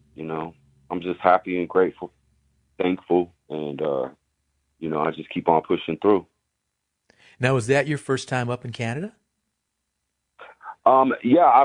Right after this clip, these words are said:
Speaker 1: I, I, I wasn't able to actually make the award show.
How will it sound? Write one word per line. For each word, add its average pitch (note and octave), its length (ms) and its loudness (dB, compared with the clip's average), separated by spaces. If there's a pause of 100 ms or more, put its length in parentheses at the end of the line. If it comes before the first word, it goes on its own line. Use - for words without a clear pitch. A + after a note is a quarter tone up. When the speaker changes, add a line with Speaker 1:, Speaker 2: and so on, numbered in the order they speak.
(120)
Speaker 1:
I, C#3+ 80 8 (180)
I, C3+ 100 6 (260)
I B2 60 8
wasn't D3+ 440 2
able B2 360 4 (120)
to G2+ 140 0
actually G2+ 380 0
make F#2+ 320 -4 (140)
the G#2 120 -6
award E2+ 380 -4 (100)
show. A2+ 320 0